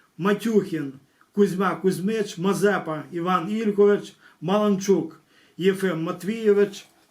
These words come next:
Миколаєнко Василь Сидорович, Миргородський Петро Олексійович, замголови обвиконкому по культурі.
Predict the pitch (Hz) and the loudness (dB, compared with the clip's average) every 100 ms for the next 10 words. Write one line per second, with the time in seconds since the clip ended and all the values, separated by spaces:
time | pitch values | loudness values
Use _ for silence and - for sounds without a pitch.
0 | _ _ _ _ _ _ _ _ _ _ | _ _ _ _ _ _ _ _ _ _
1 | _ _ _ _ _ _ _ _ _ _ | _ _ _ _ _ _ _ _ _ _
2 | _ _ _ _ _ _ _ _ _ _ | _ _ _ _ _ _ _ _ _ _
3 | _ _ 165 190 208 233 226 196 180 147 | _ _ -2 0 2 2 4 2 0 -6
4 | 160 156 180 185 180 - - 233 202 208 | -6 -4 -2 0 0 -2 -2 0 4 4
5 | 208 202 196 - _ - 196 240 208 165 | 4 2 -2 -18 _ 0 2 4 2 0
6 | 165 147 - 151 - 180 - 202 190 151 | -2 -4 -8 -10 -6 -6 0 2 2 0
7 | 170 180 170 196 165 147 139 139 175 208 | -4 -4 -4 -2 0 0 -4 -4 0 0
8 | 175 180 190 196 190 180 185 175 151 147 | 2 2 2 2 0 -2 -6 -8 -8 -8
9 | 170 165 180 165 202 190 165 175 156 175 | -8 -6 -8 -4 -2 -2 -4 -6 -4 -6
10 | 175 170 143 135 | -6 -4 -4 -6